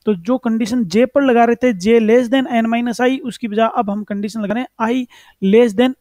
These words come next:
N minus J। और इसी तरह से वाई आई J equal to वाई I plus J, जो भी formula लिखा था वैसा वैसा, और then print कर रहे हैं।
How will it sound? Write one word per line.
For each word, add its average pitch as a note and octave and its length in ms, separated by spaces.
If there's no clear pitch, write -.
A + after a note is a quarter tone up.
N G3+ 180
minus F#3+ 300
J। D#3 180
और G3+ 260
इसी A3 200
तरह A3+ 160
से G#3+ 140
वाई A3+ 360
आई B3+ 200
J A3+ 300
equal A3 360
to A#3+ 240
वाई A3+ 360
I A#3+ 200
plus A3 260
J, G#3+ 180
जो A#3 200
भी B3 120
formula G3+ 440
लिखा F#3+ 240
था F#3+ 120
वैसा F#3+ 240
वैसा, A#3+ 200
और B3+ 280
then B3 280
print C#4 280
कर A3+ 180
रहे A3+ 180
हैं। A#3+ 200